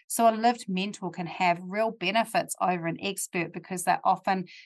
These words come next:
just developing that fluency themselves and they remember what it feels like. So you've got strategist and learned mentor, lived mentor. I wonder which one of those you might be, or if you're not those things.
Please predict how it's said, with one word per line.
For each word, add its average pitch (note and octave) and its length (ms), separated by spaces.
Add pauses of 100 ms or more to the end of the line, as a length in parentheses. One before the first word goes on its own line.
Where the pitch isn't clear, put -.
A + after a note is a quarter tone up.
(180)
just F3 300
developing F#3 520
that E3 200
fluency F3 420
themselves E3+ 680
and F3+ 140
they E3+ 120
remember E3 520
what D#3+ 160
it - 120
feels - 340
like. - 280 (340)
So - 160
you've E3+ 80
got D#3+ 60
strategist C#4+ 640
and G#3+ 120
learned F#3+ 280 (160)
mentor, E3+ 540 (140)
lived - 240
mentor. E3+ 300
I - 40
wonder F#3+ 340 (300)
which A#3 260
one G#3+ 100
of F3 100
those E3 300
you F3+ 60
might D#3+ 240
be, C#3 200
or D3+ 120
if D#3 120
you're F3 120
not D#3+ 240
those - 240
things. - 400